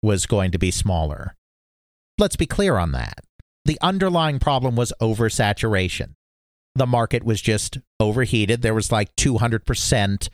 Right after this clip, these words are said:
of market demand in the pipeline, which blew the whole thing up. I still think that that loss of faith in Atari and Warner Communications played a humongous role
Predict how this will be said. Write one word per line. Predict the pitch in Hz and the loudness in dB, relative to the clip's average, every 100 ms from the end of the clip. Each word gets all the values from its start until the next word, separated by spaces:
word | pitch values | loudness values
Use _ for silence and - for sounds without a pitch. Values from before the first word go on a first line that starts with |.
| - | -2
of | 123 120 | 0 0
market | 110 98 113 | 0 0 0
demand | 123 131 143 95 85 101 - - | 0 0 0 0 0 -2 -4 -2
in | 113 104 | 0 2
the | 123 | 2
pipeline, | 170 170 - 87 - - _ _ _ _ | 4 2 -2 -6 -10 -18 _ _ _ _
which | 123 113 - | 0 0 0
blew | 131 113 | 0 2
the | 101 | 0
whole | 107 95 | 0 0
thing | 92 | 0
up. | 71 - _ _ _ _ _ _ 151 | -2 -8 _ _ _ _ _ _ -2
I | 147 | 0
still | - 254 294 | 0 -2 0
think | 214 190 | -2 0
that | 165 | 0
that | 151 - | -2 -2
loss | 117 123 127 156 - | -4 0 2 0 -2
of | - 127 | -2 -4
faith | - - 120 104 110 | -2 -2 0 0 -2
in | 101 | -2
Atari | - 120 104 98 | 0 0 0 0
and | 98 | 0
Warner | 95 - | -2 -2
Communications | 98 90 - 185 233 - 73 71 87 - _ _ _ | -2 -2 -2 -2 0 -2 -2 -2 -4 -6 _ _ _
played | - 165 147 - | 0 0 -2 -2
a | 147 135 117 - | 0 0 -2 -2
humongous | 175 156 139 160 196 214 147 - | 0 2 2 2 2 0 -2 -2
role | 127 123 135 123 104 90 92 92 | 0 0 2 2 2 2 0 -2